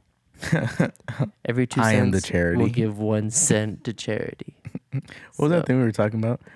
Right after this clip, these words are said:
Speaker 1: Oh, yeah.
Speaker 2: <laughs>
Speaker 1: How, like, I bought, like, I recently bought an iPad and AirPods.
Speaker 2: Yeah, with
Speaker 1: It's
Speaker 2: all
Speaker 1: like,
Speaker 2: the
Speaker 1: I
Speaker 2: money
Speaker 1: used
Speaker 2: that you
Speaker 1: all the YouTube
Speaker 2: <laughs>
Speaker 1: money from our podcast.
Speaker 2: Yeah. Why would you do
Speaker 1: Mm.
Speaker 2: that, dude?
Speaker 1: You know what we need to set up? A GoFundMe.
Speaker 2: A GoFundMe.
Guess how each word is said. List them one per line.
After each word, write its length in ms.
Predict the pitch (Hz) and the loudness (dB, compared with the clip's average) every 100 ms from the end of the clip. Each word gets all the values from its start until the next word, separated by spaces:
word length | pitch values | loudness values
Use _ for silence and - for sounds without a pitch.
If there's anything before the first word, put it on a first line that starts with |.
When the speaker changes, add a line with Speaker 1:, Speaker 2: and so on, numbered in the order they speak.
| - | -8
Speaker 1:
Oh, 120 | 165 151 | 0 2
yeah. 480 | 156 156 127 104 123 - - | 4 4 4 2 -2 -8 -4
Speaker 2:
<laughs> 300 | 151 - 156 | -4 -2 -2
Speaker 1:
How, 120 | 120 | 2
like, 200 | 107 107 | 2 2
I 80 | 107 | 0
bought, 340 | 107 107 104 - _ _ _ _ - - | 2 2 2 -4 _ _ _ _ -18 -4
like, 180 | 110 98 - | -2 -2 -2
I 60 | |
recently 340 | 101 104 - 107 | -2 -2 -4 -4
bought 200 | 104 98 | -2 0
an 80 | |
iPad 360 | 92 92 104 98 | 0 -2 -2 -2
and 140 | 90 | 0
AirPods. 480 | 90 87 95 95 - - - | -2 0 0 0 -4 -12 -4
Speaker 2:
Yeah, 320 | 117 110 110 113 | -2 -2 -4 -6
with 140 | 117 | -4
Speaker 1:
It's 20 | |
Speaker 2:
all 80 | 107 | 0
Speaker 1:
like, 100 | 104 | 0
Speaker 2:
the 40 | 107 | 0
Speaker 1:
I 100 | 95 | 0
Speaker 2:
money 100 | 92 | 2
Speaker 1:
used 140 | 98 | 0
Speaker 2:
that 80 | 104 | -2
you 100 | - | -4
Speaker 1:
all 80 | - | 0
the 80 | - 165 175 | 0 2 2
YouTube 300 | 175 196 180 | 2 2 2
Speaker 2:
<laughs> 60 | - | 2
Speaker 1:
money 260 | 185 104 - - - _ | 0 0 -4 -10 -12 _
from 240 | - 101 | -10 -4
our 100 | 92 | -4
podcast. 680 | 85 80 82 - 90 107 - - - _ _ - | -4 -8 -8 -6 -6 -6 -12 -20 -20 _ _ -4
Speaker 2:
Yeah. 340 | 110 104 104 - _ _ - | -2 -2 -6 -12 _ _ -2
Why 80 | 120 | 0
would 160 | 95 92 | 2 2
you 100 | 90 | 0
do 140 | 143 | -2
Speaker 1:
Mm. 20 | 120 120 | -4 -8
Speaker 2:
that, 100 | - | -12
dude? 300 | 120 123 - _ | -12 -12 -16 _
Speaker 1:
You 100 | 104 | -2
know 160 | 95 101 | 2 2
what 120 | 104 | 2
we 80 | 98 | 2
need 140 | 98 98 | 0 0
to 80 | |
set 180 | - 104 | 0 0
up? 280 | 101 104 - - | 0 -2 -10 -12
A 60 | 101 | -4
GoFundMe. 680 | 95 92 - 95 90 85 - - _ _ - | 0 0 0 0 0 -2 -8 -20 _ _ -20
Speaker 2:
A 40 | - | -10
GoFundMe. 760 | 113 113 - 123 120 117 117 | -8 -8 -10 -8 -8 -8 -12